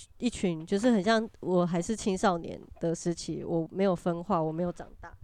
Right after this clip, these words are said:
然后我有一群想象的群众，然后他们在观望着我。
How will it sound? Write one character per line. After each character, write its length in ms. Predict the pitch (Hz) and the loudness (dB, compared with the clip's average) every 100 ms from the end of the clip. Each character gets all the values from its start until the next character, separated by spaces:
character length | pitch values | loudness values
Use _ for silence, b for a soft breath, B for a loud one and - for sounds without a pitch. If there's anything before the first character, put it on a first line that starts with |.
| - - - _ _ _ _ _ - | -20 -20 -20 _ _ _ _ _ -16
然 180 | - 196 | -8 -2
后 140 | 214 214 | 8 10
我 140 | 196 | 12
有 80 | 185 | 10
一 100 | 214 | 8
群 240 | 208 170 | 6 2
想 200 | - 160 | 4 0
象 200 | 165 190 | 4 4
的 100 | 170 | 4
群 300 | - 165 160 | 2 -2 -4
众， 340 | - 180 - 180 | 4 4 4 -2
然 160 | 170 175 | 4 6
后 100 | 196 | 6
他 100 | 190 | 6
们 140 | 175 | 4
在 180 | 190 180 | 4 4
观 240 | - 170 | 6 4
望 220 | 175 165 | 4 0
着 160 | - 92 | -2 -4
我。 300 | - - | -4 -8